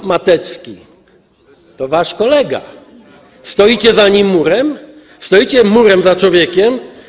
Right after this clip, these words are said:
który otrzymał, i wiecie dobrze, co robił, wiecie dobrze, co robił przez te lata. I otrzymał za to od kogo? Od ministra sprawiedliwości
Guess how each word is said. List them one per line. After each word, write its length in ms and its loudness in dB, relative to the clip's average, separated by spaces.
który 680 2
otrzymał, 680 0
i 80 -6
wiecie 320 2
dobrze, 260 2
co 200 2
robił, 380 -4
wiecie 360 2
dobrze, 320 0
co 140 0
robił 220 0
przez 240 -6
te 100 -2
lata. 360 -6
I 100 2
otrzymał 440 2
za 180 2
to 360 2
od 180 0
kogo? 580 2
Od 160 -6
ministra 500 0
sprawiedliwości 960 0